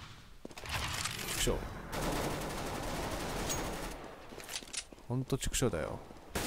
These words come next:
横にもいる。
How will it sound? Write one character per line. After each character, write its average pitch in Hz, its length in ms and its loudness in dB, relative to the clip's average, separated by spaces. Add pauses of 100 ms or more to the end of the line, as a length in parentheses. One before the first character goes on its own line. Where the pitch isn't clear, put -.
(2750)
横 196 200 12
に 226 60 12
も 214 100 12
い 190 60 12
る。 185 100 12